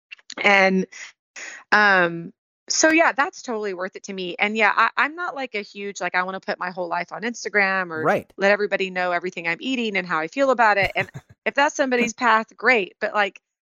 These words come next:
Speaker 1: I actually do like privacy.
Speaker 2: Yes.
Speaker 1: Um, but, but I do, I do feel that my art and my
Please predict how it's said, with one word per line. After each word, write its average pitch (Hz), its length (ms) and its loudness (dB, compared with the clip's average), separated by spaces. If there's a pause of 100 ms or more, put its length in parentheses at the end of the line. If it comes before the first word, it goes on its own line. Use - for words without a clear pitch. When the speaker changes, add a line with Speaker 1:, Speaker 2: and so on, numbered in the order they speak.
Speaker 1:
I 247 240 4
actually 226 420 -4
do 185 640 -6
like 170 240 0
privacy. 170 800 -4
Speaker 2:
Yes. 123 160 -4
Speaker 1:
Um, 165 420 -4 (120)
but, 185 340 0 (580)
but 226 140 2
I 226 100 2
do, 226 420 -10 (160)
I 214 180 -2
do 220 300 -10
feel 208 360 -4
that 196 160 -8
my 170 240 -2
art 185 440 -2 (200)
and 175 260 -4
my 160 360 -4